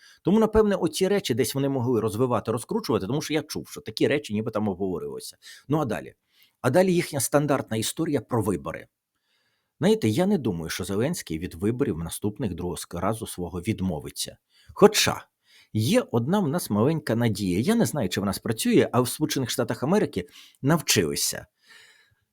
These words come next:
розшивати історії проходження криптовалюти і вишукувати всі ланцюжки її проходження. І це дуже перспективно, і це може дуже сильно налякати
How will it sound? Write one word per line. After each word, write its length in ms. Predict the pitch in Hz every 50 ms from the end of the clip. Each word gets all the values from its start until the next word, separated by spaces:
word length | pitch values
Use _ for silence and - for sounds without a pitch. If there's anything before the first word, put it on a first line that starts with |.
| _ _ _ -
розшивати 800 | - 143 139 - - - - 117 101 139 180 - - 73 - - - _ _ _ _ _ _ _ _ _ _ _ _ - - - -
історії 600 | 120 110 - - - - 131 147 151 127 90 -
проходження 580 | - - - - - 120 120 123 123 113 95
криптовалюти 840 | - - - - - - 101 82 98 85 78 73 - - 76 76 - _ _ _ _ _ _ _ _ _ _ _ _ _ - - - - - _ _ _ -
і 300 | 147 143 147 151 - - _ -
вишукувати 560 | 117 113 117 - - 151 - 160 120 - 98
всі 180 | 87 - - 123
ланцюжки 400 | 107 104 - - - - - 107
її 100 | 98 95
проходження. 640 | - - - - - 76 - 82 73 65 - - _ _ _ _ _ _ _ -
І 80 | 127 117
це 200 | - - 208 180
дуже 340 | 143 131 190 196 151 143
перспективно, 880 | - - 147 117 - - - 147 143 - - 262 240 190 - - 71 - _ _ _ _ _ _ _ _ _ _ _ _ - _ - _ _ _ _ -
і 80 | 139
це 220 | - - - 220 214
може 300 | 185 202 196 151 190 175
дуже 340 | 147 139 208 - - 113
сильно 380 | 110 - - 175 143 107 104 101
налякати 720 | 101 101 104 117 117 - - 220 226 226 - 76 -